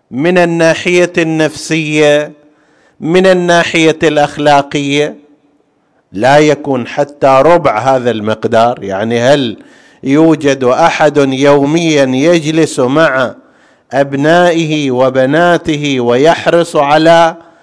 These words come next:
تهذيب أخلاقهم وأخلاقهن ومعالجة مشاكلهم ومشاكلهن؟ طيب، وتربية هؤلاء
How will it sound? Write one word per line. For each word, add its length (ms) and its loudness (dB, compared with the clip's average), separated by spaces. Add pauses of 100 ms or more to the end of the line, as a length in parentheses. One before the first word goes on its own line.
(280)
تهذيب 760 2
أخلاقهم 1200 2
وأخلاقهن 1400 0 (540)
ومعالجة 1200 2
مشاكلهم 1080 -2
ومشاكلهن؟ 1400 0 (680)
طيب، 440 0 (1040)
وتربية 880 2
هؤلاء 800 2